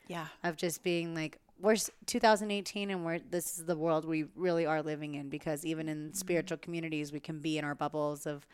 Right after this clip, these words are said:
Speaker 2: what's actually happening and
Speaker 1: Yeah.
Speaker 2: the mindset of a lot of people and the way they think. And I know I get triggered at that out here living in Joshua Tree,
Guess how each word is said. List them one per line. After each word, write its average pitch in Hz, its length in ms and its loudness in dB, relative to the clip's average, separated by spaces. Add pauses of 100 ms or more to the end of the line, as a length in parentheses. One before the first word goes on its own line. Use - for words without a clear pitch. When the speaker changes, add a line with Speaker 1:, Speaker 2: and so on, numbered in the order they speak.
(360)
Speaker 2:
what's 180 220 2
actually 151 420 0
happening 151 580 0
and 151 120 -4
Speaker 1:
Yeah. 185 160 2
Speaker 2:
the 190 200 6
mindset 156 420 0
of 143 280 -2
a 143 120 0
lot 147 260 2
of 147 200 -2
people 156 280 -6
and 143 100 -4
the 143 60 -4
way 143 100 2
they 139 140 -2
think. 147 340 -6
And 139 240 -4
I 160 100 -2
know 160 140 0
I 151 160 2
get 151 140 -4
triggered 151 360 -4
at 139 120 -6
that 139 260 -2
out 143 220 -4
here 151 280 -2
living 143 260 -6
in 143 100 -6
Joshua 143 400 -4
Tree, 135 380 -8